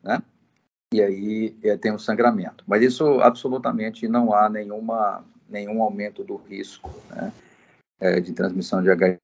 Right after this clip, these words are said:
I V, é, quando se faz o uso do fio dental, né, imediatamente antes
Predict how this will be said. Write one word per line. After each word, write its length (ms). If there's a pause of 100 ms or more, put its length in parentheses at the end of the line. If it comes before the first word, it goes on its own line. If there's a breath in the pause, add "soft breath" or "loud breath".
(240)
I 60
V, 440 (400)
é, 380 (140)
quando 180
se 160
faz 800
o 240
uso 180
do 120
fio 180
dental, 540 (200)
né, 280 (480)
imediatamente 680
antes 460